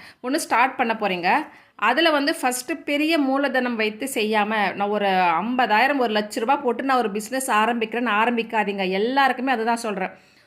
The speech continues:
ஒரு சின்ன மூலதனம், ஒரு பத்தாயிரம் ரூபாய் வச்சு அதுல எ-,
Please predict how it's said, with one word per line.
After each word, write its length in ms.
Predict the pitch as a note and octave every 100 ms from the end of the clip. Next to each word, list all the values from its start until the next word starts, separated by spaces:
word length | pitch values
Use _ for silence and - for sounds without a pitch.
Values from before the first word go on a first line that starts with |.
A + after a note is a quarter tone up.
| _
ஒரு 200 | C4 C4
சின்ன 420 | - D#4+ D#4+ E4+
மூலதனம், 520 | D#4 C4 A3 G3 G3 -
ஒரு 180 | A3+
பத்தாயிரம் 640 | G#3+ A#3+ A#3 - D4 C#4+ C#4
ரூபாய் 220 | C4 E4
வச்சு 340 | C#4 B3+ D#4+
அதுல 200 | D4 B3
எ-, 280 | A3 G#3 G#3+